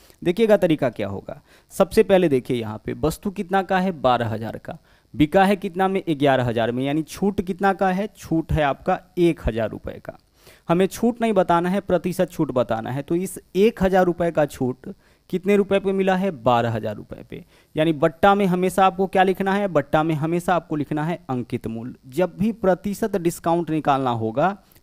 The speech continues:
ठीक है, कितने प्रतिशत का छूट होगा, इसको निकालना होगा, तो लिखना है ऊपर में छूट बट्टा अंकित मूल्य। और प्रतिशत में वैल्यू आपको चाहिए तो इसके लिए गुना करेंगे हम लोग सौ से।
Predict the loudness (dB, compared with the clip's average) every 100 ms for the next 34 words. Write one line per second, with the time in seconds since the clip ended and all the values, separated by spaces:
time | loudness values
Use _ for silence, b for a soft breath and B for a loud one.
0 | -8 -4 -4 -2 0 0 0 -4 -4 -4
1 | -2 0 -2 -2 -4 -2 -2 -4 -6 -6
2 | -4 -2 -2 -2 -2 -2 0 0 -2 b
3 | b -2 -2 0 0 2 2 2 2 0
4 | -4 -6 -2 0 0 0 -2 0 2 2
5 | 0 b b -4 -2 0 -2 -2 -4 -6
6 | -8 -6 -4 -2 -4 -2 0 0 0 2
7 | 2 4 2 0 -2 -2 -2 -2 -4 -4
8 | -4 -4 -2 -4 -4 -4 -4 -6 -6 -4
9 | -6 -8 -14 -6 -6 -6 -14